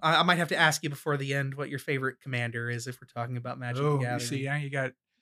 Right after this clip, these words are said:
Speaker 1: Yeah, I'll give you
Speaker 2: I'm
Speaker 1: some time to think about
Speaker 2: Thanks,
Speaker 1: it.
Speaker 2: I appreciate that.
Speaker 1: <laughs> Uh, wonderful. And Tamara, what about you?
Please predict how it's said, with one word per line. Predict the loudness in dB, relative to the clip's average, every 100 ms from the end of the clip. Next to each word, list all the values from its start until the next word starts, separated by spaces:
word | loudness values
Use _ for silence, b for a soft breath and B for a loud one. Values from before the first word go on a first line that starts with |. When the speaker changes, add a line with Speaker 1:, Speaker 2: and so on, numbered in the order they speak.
| _
Speaker 1:
Yeah, | 2
I'll | 4
give | 6
you | 6
Speaker 2:
I'm |
Speaker 1:
some | 6 6
time | 6 6
to |
think | 2 -2 2
about | 8
Speaker 2:
Thanks, | 8 10
Speaker 1:
it. | 8
Speaker 2:
I |
appreciate | 8 4 2 2 0 0
that. | -2 -2 -2
Speaker 1:
<laughs> | -4 _ B B B B B B -4
Uh, | 4 6 6
wonderful. | 4 2 0 -2 2
And | 2 4
Tamara, | 2 4 2
what | 2
about | 0 0
you? | -2 -2